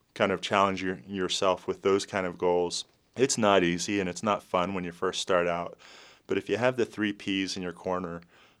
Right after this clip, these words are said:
it makes it a lot easier. You need good people to run with and keep you accountable. You need a good plan,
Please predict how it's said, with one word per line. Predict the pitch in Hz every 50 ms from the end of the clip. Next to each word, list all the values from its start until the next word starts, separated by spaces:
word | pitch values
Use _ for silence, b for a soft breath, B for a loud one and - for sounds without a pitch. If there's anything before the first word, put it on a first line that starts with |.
| b -
it | 113 104 104
makes | 104 107 101 98 - -
it | 98
a | 95
lot | 92 92 92 90 87
easier. | 87 87 87 85 - 85 82 82 87 87 b b b b b
You | - 104
need | 95 92 87 87
good | - 101 95 -
people | - 101 95 90 - 92
to | 92 90
run | 87 92 92 92 90
with | 87 87 85 -
and | 92 -
keep | - 90 85 -
you | 92 87
accountable. | 87 85 - - 92 92 92 92 85 87 87 85 90 92 _ b b b b b b _
You | -
need | 104 104 107
a | 110
good | 104 110 107 104 -
plan, | - - 113 110 113 104 90 80 80 - -